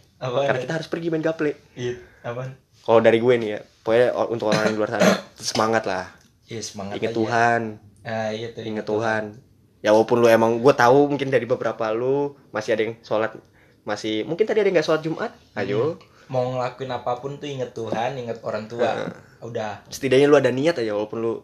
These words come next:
Speaker 2: masih suka kelewat sholat atau
Speaker 1: <clears throat>
Speaker 2: masih, itu setidaknya niat lu gitu loh.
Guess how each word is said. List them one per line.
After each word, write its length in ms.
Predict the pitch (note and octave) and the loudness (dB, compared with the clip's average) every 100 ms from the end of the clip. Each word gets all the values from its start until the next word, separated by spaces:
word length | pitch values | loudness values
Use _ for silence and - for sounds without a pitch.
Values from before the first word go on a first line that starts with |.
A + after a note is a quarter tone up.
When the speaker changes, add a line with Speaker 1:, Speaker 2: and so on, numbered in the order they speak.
| _ _ _ | _ _ _
Speaker 2:
masih 220 | B2 B2 | -10 -8
suka 200 | A#2+ A2+ | -6 -6
kelewat 340 | A2 A2 A2+ - | -4 -2 -2 -4
sholat 360 | A#2 G#2+ A#2 - _ | -6 -4 -4 -8 _
atau 300 | - F#2+ G#2+ G#2+ | -2 0 0 0
Speaker 1:
<clears throat> 0 | |
Speaker 2:
masih, 540 | G#2+ - A2+ A2+ A2 G#2+ - _ _ _ _ _ _ _ | -4 -4 -4 -2 -4 -10 -20 _ _ _ _ _ _ _
itu 200 | A2 A#2 C#3+ - - | -8 -6 -8 -12 -16
setidaknya 360 | - C3+ C#3 | -8 0 2
niat 320 | C3+ C#3 D3 D3 | 2 0 0 -2
lu 300 | C#3 D3+ A2 - _ _ | 0 0 0 -6 _ _
gitu 220 | A#2 G#2 G2+ | -10 -8 -6
loh. 140 | G2+ | -10